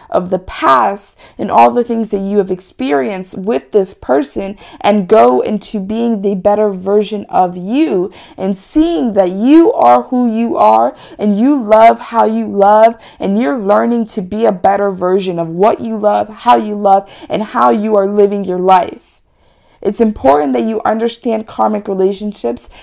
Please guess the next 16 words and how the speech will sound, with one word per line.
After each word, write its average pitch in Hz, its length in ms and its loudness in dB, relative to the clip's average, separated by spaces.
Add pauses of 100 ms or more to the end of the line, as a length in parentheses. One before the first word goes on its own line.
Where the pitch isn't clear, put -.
especially 208 680 -2
if 220 160 -6
you 214 100 -2
have 202 160 0
gone 208 380 -2
through 226 280 -2
a 196 140 -2
lot 190 300 2
of 196 140 -4
karmic 190 380 -4
relationships. 180 840 -10 (1800)
Heal 277 460 0
the 240 120 0
relationship 220 640 0
within 190 320 -2
yourself 196 640 -2